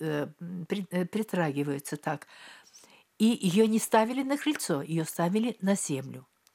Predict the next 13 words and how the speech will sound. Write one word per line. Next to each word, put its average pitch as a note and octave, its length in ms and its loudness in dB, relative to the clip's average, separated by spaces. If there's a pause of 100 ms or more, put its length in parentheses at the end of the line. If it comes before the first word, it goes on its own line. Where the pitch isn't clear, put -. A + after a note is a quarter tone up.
(360)
То F3 80 0
есть - 160 -2
всё, E4 320 2
она G3+ 420 2
в F3 100 -6
этом A3 280 -2
доме F3+ 300 0
умирала. C#3+ 520 -4 (840)
Тогда G3 300 4
она G3+ 280 2 (360)
вставала A3 480 4
на F#3+ 140 0
колени F3 560 2